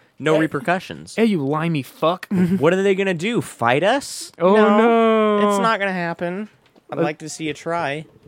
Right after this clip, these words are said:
Speaker 2: Oh, I just remembered something. Hiroshima? Nagasaki? <laughs> That's fucked. I'm sorry. Anyways. Oh, yeah, I was reading this
Speaker 1: No,
Speaker 2: thing
Speaker 1: you're
Speaker 2: on
Speaker 1: not,
Speaker 2: the
Speaker 1: don't
Speaker 2: internet.
Speaker 1: be sorry. You didn't do it, but anyway.
Speaker 2: Yeah, I didn't.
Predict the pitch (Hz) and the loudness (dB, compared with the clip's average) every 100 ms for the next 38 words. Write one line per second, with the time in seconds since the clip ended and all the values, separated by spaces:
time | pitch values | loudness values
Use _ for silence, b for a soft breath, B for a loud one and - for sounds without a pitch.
0 | - 185 196 190 196 190 190 196 180 180 | -8 -4 -2 -2 -2 -2 0 0 -2 -2
1 | 156 156 127 123 175 156 - 156 214 240 | -2 -4 -2 2 2 2 0 2 2 2
2 | 208 147 143 180 180 190 190 208 240 220 | 0 -4 -4 -2 -2 -2 -2 -2 0 0
3 | - - 339 285 - 277 254 269 277 - | 2 2 4 4 2 2 0 0 -4 -4
4 | 349 - _ _ _ - - - _ 135 | -6 -8 _ _ _ -20 -20 -20 _ -10
5 | - 123 107 120 120 113 117 190 196 160 | -8 -8 -8 -12 -8 -8 -4 0 2 4
6 | 151 - b b b b b b _ - | 2 -2 b b b b b b _ -4
7 | 165 180 165 160 226 156 104 175 170 156 | 2 4 4 2 0 0 2 4 4 2
8 | 156 190 180 139 - 113 107 123 147 120 | 4 4 4 0 -2 -4 -4 -4 -6 -8
9 | 101 101 98 85 87 107 95 113 98 82 | -8 -6 -4 -6 -8 -10 -6 -6 -4 -4
10 | 87 143 131 120 117 117 | 0 2 2 0 -4 -6